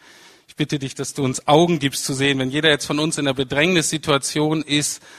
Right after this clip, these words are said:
und wir dich nicht sehen, wir denken, dass du fern bist, dann bitten wir dich, Herr, dass du durch deinen Heiligen Geist uns zeigst,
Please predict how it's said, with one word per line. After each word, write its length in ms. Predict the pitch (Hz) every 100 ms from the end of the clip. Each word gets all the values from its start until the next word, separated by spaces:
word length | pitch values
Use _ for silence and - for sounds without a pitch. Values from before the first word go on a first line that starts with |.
| - - _ -
und 220 | 139 123
wir 180 | 143 139
dich 200 | 139 175
nicht 220 | 214 -
sehen, 220 | 131 120
wir 80 | 117
denken, 260 | 139 143
dass 160 | 139 -
du 100 | 135
fern 520 | - - 165 165 143
bist, 200 | 123 -
dann 120 | 131 127
bitten 280 | 156 139
wir 100 | 131
dich, 260 | 123 123 -
Herr, 180 | 120 120
dass 340 | 123 - -
du 420 | - 170 208 214 - _ - _
durch 120 | - -
deinen 280 | 131 135
Heiligen 360 | 131 135 135 131
Geist 360 | 120 120 127 -
uns 280 | 123 -
zeigst, 520 | - 123 131 135 -